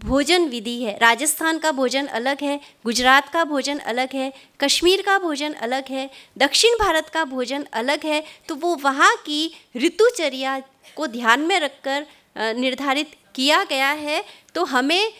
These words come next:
जो हमारी भोजनचर्या है उसके प्रति आदर भाव रखते हुए भोजन करना चाहिए। इसलिए चरक कहते हैं "सर्व रस भोजनाभ्यासी स्यात्",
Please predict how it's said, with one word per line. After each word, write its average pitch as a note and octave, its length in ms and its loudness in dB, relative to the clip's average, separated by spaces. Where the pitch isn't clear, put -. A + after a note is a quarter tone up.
जो F4 300 -2
हमारी C#4 500 0
भोजनचर्या C#4 840 0
है D4 180 -2
उसके C#4 320 -4
प्रति D4 320 -6
आदर B3 440 2
भाव C#4 360 -2
रखते B3 320 -6
हुए C4 200 -2
भोजन A#3 500 -4
करना B3 480 0
चाहिए। G#3 440 -2
इसलिए G4 560 6
चरक D4+ 280 4
कहते C#4 360 -4
हैं E4+ 340 -2
"सर्व G#4 600 2
रस D4 180 -4
भोजनाभ्यासी C4 1600 -2
स्यात्", - 760 0